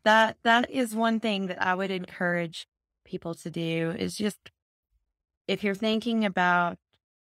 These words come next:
taking the dive and, you know, going out in public bald, go ahead and be open with your friends about it.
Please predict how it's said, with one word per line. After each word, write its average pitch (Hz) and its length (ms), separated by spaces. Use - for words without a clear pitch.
taking 190 360
the 185 100
dive 165 500
and, 165 460
you 170 100
know, 165 160
going 165 300
out 160 140
in 180 60
public 165 360
bald, 160 360
go 240 80
ahead 294 140
and 427 140
be 359 180
open 277 580
with 214 520
your 220 120
friends - 440
about - 280
it. - 160